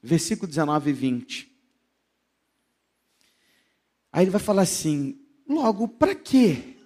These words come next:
então é a lei? Ela foi acrescentada por causa das transgressões, até que viesse o descendente a quem se fez a promessa,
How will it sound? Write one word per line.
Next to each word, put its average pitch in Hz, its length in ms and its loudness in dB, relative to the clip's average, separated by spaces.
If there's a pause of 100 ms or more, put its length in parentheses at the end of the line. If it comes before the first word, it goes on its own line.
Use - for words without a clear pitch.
(140)
então 165 580 0 (140)
é 139 140 2
a 131 100 4
lei? 110 420 2 (2000)
Ela 285 180 -2
foi 311 180 -2
acrescentada 240 540 0
por - 160 -2
causa 220 220 2
das 202 100 2
transgressões, 165 880 -2
até 117 260 0
que 165 140 -6
viesse 143 460 0
o 143 40 -6
descendente 143 880 -2
a 120 80 -4
quem 151 300 -8
se 143 180 -8
fez 165 320 -2
a 151 60 2
promessa, 123 640 -4